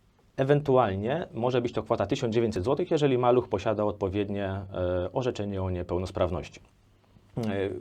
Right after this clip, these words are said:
kolejnym świadczeniem jest, e, świadczenie aktywnie w żłobku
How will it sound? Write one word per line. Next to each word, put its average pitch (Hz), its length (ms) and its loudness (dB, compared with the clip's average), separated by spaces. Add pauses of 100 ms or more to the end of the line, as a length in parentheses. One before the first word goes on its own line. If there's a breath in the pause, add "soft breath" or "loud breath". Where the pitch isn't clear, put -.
(120)
kolejnym 127 340 2
świadczeniem 120 400 -2
jest, 113 220 -2
e, 107 140 -2
świadczenie 113 600 -2 (280 loud breath)
aktywnie 110 540 2
w 92 40 -6
żłobku 113 540 4